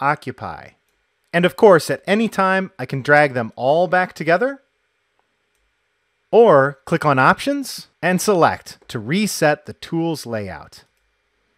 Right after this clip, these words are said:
And we're back to where we started. And finally, you'll notice that my Brain application is currently floating like any other application on a P C. We call this float mode. But here again,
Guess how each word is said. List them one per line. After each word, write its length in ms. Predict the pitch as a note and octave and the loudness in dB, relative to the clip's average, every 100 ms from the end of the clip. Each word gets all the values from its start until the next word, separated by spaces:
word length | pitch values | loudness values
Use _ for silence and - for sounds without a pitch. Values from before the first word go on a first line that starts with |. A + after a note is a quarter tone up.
| _ | _
And 220 | F#3+ A3+ | 0 2
we're 80 | D#3+ | 2
back 300 | A#2+ C3+ - | 4 2 2
to 80 | E3+ | 0
where 140 | F3 | 0
we 100 | G3 | 0
started. 480 | F#3+ A3 B3 C#3 - _ _ _ _ _ | -2 -2 -2 -6 -12 _ _ _ _ _
And 140 | D#3 D#3+ | -6 0
finally, 340 | - G#3+ G3+ | 0 2 0
you'll 200 | F3+ E3 | 0 2
notice 340 | E3+ G3+ G3 | 4 4 2
that 120 | - A#2+ | -2 -6
my 120 | B2+ | -6
Brain 460 | A2+ D3 G3 A3 | -2 -2 0 0
application 760 | G3 D#3 - D3 D3 C3 - C#3+ - | -2 -4 -4 -6 -4 -4 -6 -12 -12
is 140 | F3 | -14
currently 460 | - D4 B3+ G3 E3 | -6 -4 -4 -4 -8
floating 540 | - F3 E3 C3 A2 | -2 0 0 -2 -6
like 300 | A#2 B2 - - | -6 -6 -10 -4
any 380 | G#3 A3+ A3+ - E3 | -2 0 -2 -4 0
other 420 | E3 E3 D#3+ D#3 - | 0 0 -4 -6 -2
application 680 | D3 D#3+ D3 C#3 B2+ - B2+ - | -2 0 -4 -4 -4 -4 -8 -6
on 200 | B2+ B2+ | -4 -4
a 60 | |
P 240 | A#2+ - A#2 | -6 -12 -14
C. 380 | - G2+ E2 F2+ _ _ _ _ | -14 -16 -18 -20 _ _ _ _
We 120 | D3 | -12
call 300 | - A3+ A3+ | -2 2 2
this 360 | F3+ E3+ - - _ | 2 0 0 -10 _
float 480 | - - C3+ D3+ A#2+ | -20 -4 0 0 -2
mode. 440 | A2 F#2+ D#2 - _ | -12 -12 -14 -20 _
But 120 | C3+ | -6
here 200 | D#3 F3+ | -2 0
again, 400 | F3+ C4 F#3 D3+ | 2 0 -2 -4